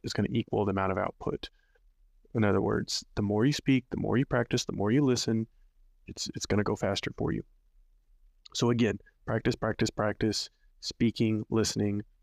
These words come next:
as much as possible. Uh, there's two great recommendations I have for that. Number one is italki. This is a website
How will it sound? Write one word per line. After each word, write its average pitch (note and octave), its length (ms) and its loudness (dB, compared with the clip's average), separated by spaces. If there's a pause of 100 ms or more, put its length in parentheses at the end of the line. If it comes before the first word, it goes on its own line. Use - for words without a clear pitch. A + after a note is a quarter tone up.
(200)
as G2+ 80 -6
much G#2 200 0
as F#2+ 80 0
possible. - 460 -4 (580)
Uh, G#2+ 160 0
there's A2 180 2
two D3+ 340 2
great A2+ 360 4
recommendations A#2 640 0
I C3+ 100 0
have C#3+ 160 -2
for D3+ 100 -2
that. D#3+ 240 0 (280)
Number G#2+ 220 0
one A2+ 300 0
is A2 200 0
italki. C#3+ 760 0 (540)
This - 160 0
is G#2 120 2
a G#2 40 2
website G#2+ 600 0